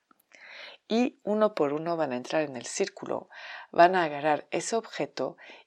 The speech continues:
y tendrán que demostrar a los demás cuál es su utilidad. Obviamente, si es, por ejemplo, una pluma, pues otra cosa que escribir. Y así pasan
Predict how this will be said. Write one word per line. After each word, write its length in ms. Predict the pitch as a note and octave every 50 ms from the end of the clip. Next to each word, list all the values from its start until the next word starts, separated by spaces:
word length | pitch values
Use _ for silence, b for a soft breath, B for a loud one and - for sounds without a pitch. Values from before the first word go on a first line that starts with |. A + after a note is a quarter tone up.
| _
y 80 | - G3
tendrán 400 | - A3+ G#3+ G#3 G3+ G#3 G#3 G3+
que 160 | G3+ - E3+
demostrar 600 | D#3+ E3 D#3+ E3+ E3+ F3 - - D3+ C#3 C#3 -
a 80 | - C#3+
los 220 | C#3 C#3+ C#3+ -
demás 500 | - D#3 D3+ D3 D#3 F3 G3 G3 - - - _ _ _
cuál 460 | - - G3+ G#3 G#3 G#3+ G#3 F#3+ F3
es 260 | F3 F3+ - - - _
su 440 | - - - - - F#3 F#3 - _ _ _
utilidad. 680 | - F3 F3+ - - F3 F3 F3 E3 C#3+ C3 C3 - - _ _ _ _ _ _
Obviamente, 720 | - D#3 D3+ D3+ D3 C#3 C3+ C3 C3+ - - D#3+ D#3+ D#3 B B B B B
si 220 | _ - - - C#3+
es, 100 | C#3+ -
por 160 | - C#3 -
ejemplo, 360 | C#3+ - C#3+ C#3 - - C#3+
una 260 | C#3 C3+ C#3+ D3 -
pluma, 400 | - - D#3 D#3+ E3+ F#3 F#3 -
pues 400 | - - - - - - - - _ _ _
otra 580 | - D#3+ E3 E3+ E3+ E3+ - - D3+ - - -
cosa 460 | - - D3+ D#3+ - - F#2+ F#2+ - -
que 120 | - C#3
escribir. 420 | C3+ - - C#3+ C3+ C3 B2 - B B B B
Y 120 | - D#3+ D#3+
así 260 | D#3 D3 - - G#3
pasan 560 | G3+ - - F#3 F#3 F#3 - F#3+ F#3 F3+ F3